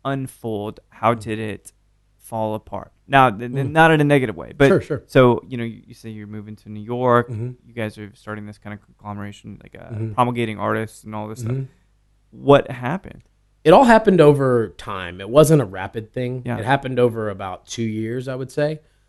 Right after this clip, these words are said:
Speaker 2: But frankly, we went so hard on touring without having any idea of how to do that. We made it up as we went along.
Speaker 1: Yeah.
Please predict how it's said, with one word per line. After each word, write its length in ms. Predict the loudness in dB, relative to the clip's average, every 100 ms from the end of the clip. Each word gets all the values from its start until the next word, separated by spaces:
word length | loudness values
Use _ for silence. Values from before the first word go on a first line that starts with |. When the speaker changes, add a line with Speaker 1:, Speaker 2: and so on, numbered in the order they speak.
| _ -10
Speaker 2:
But 100 | 0
frankly, 520 | 6 6 6 6 6
we 280 | 2 -2 4
went 280 | 4 4
so 380 | -4 -2 4 4
hard 260 | 4 2 2
on 160 | 0
touring 560 | -6 -8 -8 -4 -4 -4
without 320 | -8 -6 -4
having 240 | -4 -4 -4
any 220 | 2 4
idea 480 | 4 2 2 2 0
of 160 | -8
how 160 | -8 -8
to 60 | -6
do 180 | -8
that. 260 | -8 -10 -14
We 100 | -12
made 260 | -8 -8 -8
it 100 | -8
up 180 | -10
as 120 | -10 -20
we 80 |
went 180 | -16 -16
along. 440 | -14 -14 -14 -14 -16
Speaker 1:
Yeah. 120 | -18